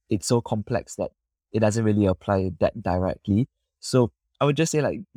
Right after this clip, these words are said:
go ahead and just explore whatever you're interested in. Um, don't need to compare. So if this is not something for you, then it's perfectly fine. Everyone have their own interests in life, but, but if you have the time, you have the capacity, just try to explore and don't let, don't let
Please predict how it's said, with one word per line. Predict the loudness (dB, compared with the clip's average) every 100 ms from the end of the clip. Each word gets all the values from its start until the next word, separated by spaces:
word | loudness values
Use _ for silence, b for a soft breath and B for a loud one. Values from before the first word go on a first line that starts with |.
| -6
go | 2 4
ahead | 4 2
and | 0 -2
just | -6 -4
explore | -4 -4 -6 2 2 4
whatever | 4 4 2
you're | 0 0
interested | -2 -2 -6 -2 -4
in. | 2 2 2 0
Um, | -4 -2 -4 -4
don't | -2
need | -2 -4
to |
compare. | -4 -6 -2 -4 -4 _ _
So | -4
if | -2 0
this | -2 -2
is | -2
not | -6 -4
something | -4 -2 -2
for | 0
you, | 0 2 2
then | 2 2 0 -4
it's | -6 -4
perfectly | -4 -2 -2
fine. | -4 -2 -2
Everyone | 0 2 2
have | -2 -2
their | -2
own | -2 -2
interests | -4 -2 -2 -2 -8 _ _ _ _ _
in | 2 2
life, | 2 0 -2
but, | -4 -4 _ _ _
but | -8 -2
if | -4 -4 _ _ _ _
you | -4
have | -4
the | -4
time, | -4 -2 -2 -2
you |
have | -6
the | -8
capacity, | -12 -10 -10 -6 -6
just | -4 -6 -6 -18 _ _ _ -4
try | -2
to | 0
explore | -4 -6 -2 0
and | 0
don't | -2 -2
let, | -2 -4 _ _
don't | -6 -4
let | -6